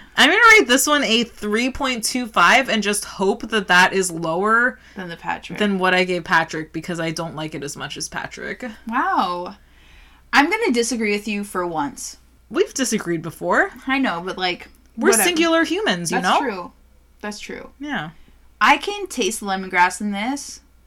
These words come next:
Speaker 2: I can taste some fucking ginger, too. I don't know where that's coming from, or if I'm just, like, who knows?
Speaker 1: <laughs>
Speaker 2: Fricked right up. But, like, I enjoyed this.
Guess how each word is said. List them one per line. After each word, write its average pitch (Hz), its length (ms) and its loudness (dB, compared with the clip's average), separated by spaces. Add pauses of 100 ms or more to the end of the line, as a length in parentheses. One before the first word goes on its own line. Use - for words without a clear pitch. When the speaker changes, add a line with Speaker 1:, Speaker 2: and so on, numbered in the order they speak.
Speaker 2:
I 190 60 -8
can - 120 -12
taste 247 220 -2
some 349 140 -2
fucking 175 340 0
ginger, 208 360 0
too. 262 280 -4
I 202 100 2
don't 202 140 -4
know 196 60 -4
where 170 120 -4
that's 214 220 4
coming 190 260 -6
from, 190 320 -2
or 190 40 -6
if 190 100 -10
I'm 180 140 -8
just, 185 180 -10
like, 160 280 -6 (580)
who 196 120 -8
knows? 208 400 0
Speaker 1:
<laughs> 247 280 4
Speaker 2:
Fricked 226 220 4
right 220 180 4
up. 254 320 10 (340)
But, 190 120 -8
like, 175 360 0 (380)
I 240 180 6
enjoyed 311 440 2
this. - 520 -12